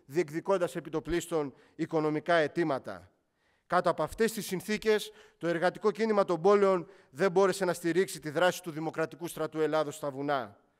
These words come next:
Παρά την απόφαση της Τρίτης Ολομέλειας της Κεντρικής Επιτροπής του K K E το σαράντα εφτά και επιστολές που επίφθινε το πολιτικό γραφείο στις κομματικές οργανώσεις και των μεγάλων, των μεγάλων αστικών κέντρων, δεν μπόρεσε να αντιστραφεί η κατάσταση.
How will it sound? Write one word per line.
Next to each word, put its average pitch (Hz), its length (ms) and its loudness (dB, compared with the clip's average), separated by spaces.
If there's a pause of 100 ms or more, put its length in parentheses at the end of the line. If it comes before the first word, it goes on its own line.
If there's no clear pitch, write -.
(380)
Παρά 160 260 2
την 190 140 0
απόφαση 185 460 2
της 156 140 -16
Τρίτης 180 340 -4
Ολομέλειας 185 760 2 (320)
της - 120 -14
Κεντρικής 170 440 -4
Επιτροπής 185 440 -2
του 175 140 -12
K 196 100 8 (120)
K 208 160 6
E 190 440 2
το 185 80 -4
σαράντα 175 340 2
εφτά 170 500 4 (360)
και 175 120 0
επιστολές 175 560 2
που 185 80 -2
επίφθινε 202 420 -2
το 175 120 0
πολιτικό 180 400 0
γραφείο 202 640 2 (300)
στις - 200 -10
κομματικές 175 560 -2
οργανώσεις 190 580 2
και 185 80 -6
των 185 120 -2
μεγάλων, 180 540 2 (220)
των 170 120 -4
μεγάλων 196 420 4
αστικών 202 380 -2
κέντρων, 196 480 2 (280)
δεν 175 220 -2
μπόρεσε 196 400 4
να 170 100 0
αντιστραφεί 160 640 -4
η 151 60 -6
κατάσταση. 143 720 -8